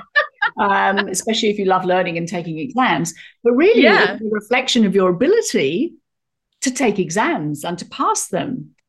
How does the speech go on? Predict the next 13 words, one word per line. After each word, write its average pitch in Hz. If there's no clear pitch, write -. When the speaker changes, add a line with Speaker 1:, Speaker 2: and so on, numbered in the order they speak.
Speaker 1:
And 226
not 302
Speaker 2:
Yeah. 254
Speaker 1:
everybody 180
shares 170
that -
same 139
love 170
<laughs> -
or 170
desire. 180
Speaker 2:
Or 427
ability. 220